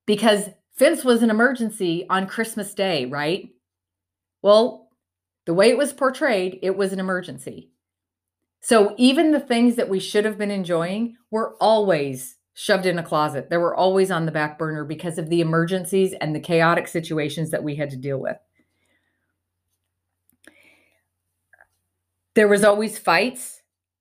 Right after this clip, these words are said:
Some of the, some of the things that I remember being chaotic is there was fights out of the blue. Like, I felt like we fought all the time. And I remember wondering why we were having fight over such silly things. There was always, we were always buying something.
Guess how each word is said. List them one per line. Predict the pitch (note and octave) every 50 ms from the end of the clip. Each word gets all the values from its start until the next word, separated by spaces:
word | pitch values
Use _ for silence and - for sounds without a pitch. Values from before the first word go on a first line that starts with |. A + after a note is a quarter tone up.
| _ _ _ _ _ _ _ _ _ _ _ _ _ _ _ _ _ _
Some | - - - D4 C#4+ D#4+ F4
of | F4 F4 -
the, | C#4+ - - - - _ _ _ _ _
some | - - - B3+ C4 C#4+
of | E4 D#4+ -
the | D4+
things | - - B3 A3 G#3 G#3 G3+ G3+
that | G3 -
I | E3+ F3
remember | F#3+ G3 G3 F3+ F3 F3 E3+ E3+ E3+
being | D#3+ D#3+ D#3+ D#3 D#3 D#3
chaotic | D#3+ - D#3+ D3+ C#3+ C#3+ D3+ D3+ - -
is | F3+ E3
there | D#3+ G3 F#3
was | E3+ E3+ E3+
fights | - - G#3 G3+ G#3 A#3 - -
out | - F3+ E3+
of | E3 E3
the | E3
blue. | C3+ C#3 C3 A#2+ - - - _ -
Like, | E3 E3 E3
I | - F#3+
felt | F#3 - - A#3 A#3 -
like | G#3 G#3 G3 G3+ -
we | F#3 F#3
fought | F3 - - F3+ E3 D3 - - - _ _ _ _ _
all | - D#3+ E3
the | D#3+ E3 E3
time. | E3 F3+ D#3+ C3 B2+ B2+ -
And | D#3+ E3
I | F3 F3
remember | F#3 F#3 F#3+ G3+ G#3+ G#3+ G#3 F#3+ F3+ E3 - _ _ _ -
wondering | F3 G#3 G#3+ G#3+ G3 F#3 F3 E3+ D#3+ D#3
why | D3+ E3+ F3 F3 F3 F3
we | F3 F3 E3+
were | E3 D#3
having | E3 E3 D#3+ D#3 D#3 D3+
fight | - - E3 D#3 D3+ C#3 - - _ _ _ _ _ _ -
over | D#3 D#3 D3+ D#3 D3+
such | C#3+ - - - D3+ D3 - - - - - -
silly | - - - E3 C#3+ C#3+ C#3+ C3+
things. | - D3+ C#3 A#2+ A#2+ - - - - _ _ _ _ _ _ _ _ _ _ _ _ _ _ _ _ _ _ _ _ -
There | G#3 G3+
was | G3+ G3 B3
always, | A#3+ - G#3+ B3+ C4 C#4 C#4 C4+ A#3+
we | A3 A#3
were | A3 -
always | G#3+ A#3 B3 G#3+ E3
buying | E3 G3 F3 F#3 F#3 F3+ F3
something. | E3 - C#3+ B2+ - - - - -